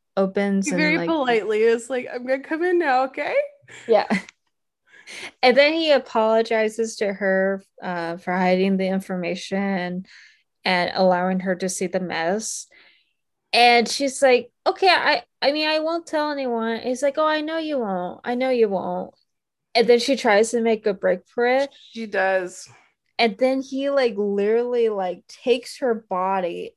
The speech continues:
Speaker 1: and then just throws it back
Speaker 2: Yeah,
Speaker 1: onto
Speaker 2: he
Speaker 1: the
Speaker 2: just,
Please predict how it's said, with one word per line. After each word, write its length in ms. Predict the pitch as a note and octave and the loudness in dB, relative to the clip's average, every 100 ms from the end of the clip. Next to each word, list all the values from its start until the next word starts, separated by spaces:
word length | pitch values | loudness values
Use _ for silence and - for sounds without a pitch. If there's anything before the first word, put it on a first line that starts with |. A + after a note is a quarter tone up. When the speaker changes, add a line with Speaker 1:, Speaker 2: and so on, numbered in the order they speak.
| _ | _
Speaker 1:
and 180 | G#3 G#3 | -2 -2
then 220 | A3 G#3 | -4 -4
just 460 | G3+ F#3+ - - - | -6 -8 -10 -14 0
throws 500 | G3 A3+ C4 C4 A3+ | 6 8 8 6 4
it 240 | G#3 - | 2 2
back 560 | F#3+ F3+ F3+ - - - _ _ _ | -2 0 0 -2 -8 -20 _ _ _
Speaker 2:
Yeah, 220 | - A#3 | -2 2
Speaker 1:
onto 220 | G3 G#3 G#3+ | 4 2 -2
Speaker 2:
he 80 | |
Speaker 1:
the 40 | F#3+ | -2
Speaker 2:
just, 220 | A#3+ E3 | 0 -2